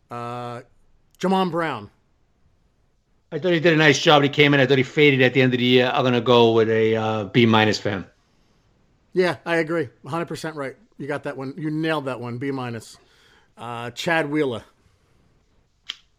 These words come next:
Speaker 2: I'm gonna go C plus.
Speaker 1: Yeah, I was gonna go C. Um,
Speaker 2: <laughs>
Speaker 1: that's funny. I'm going lower than you now. Uh, yeah,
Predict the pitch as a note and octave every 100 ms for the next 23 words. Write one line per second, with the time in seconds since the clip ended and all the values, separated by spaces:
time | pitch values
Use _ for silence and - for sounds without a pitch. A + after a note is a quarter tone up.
0 | _ B2 C3+ D#3+ D#3+ B2 E3 D3 C#3+ C#3
1 | C#3 D3 C#3 - _ _ _ - - -
2 | F#3+ D#3 B2+ E3 G#2+ - - _ _ _
3 | _ _ _ _ _ _ - _ _ _
4 | _ _ _ _ _ _ _ _ _ -
5 | D#3 D#3 D3 D3+ C3+ A#2+ - A2 - _
6 | - B2+ A#2+ A#2 A#2 C#3 C#3+ D3+ - -
7 | - - - - - - - - - A#2
8 | - A2+ G#2 G2 A2+ A2+ A2 G#2+ A2 A2
9 | G#2 G#2+ G#2+ G#2+ G#2+ F#3+ A#3 - C4 B3+
10 | A#3+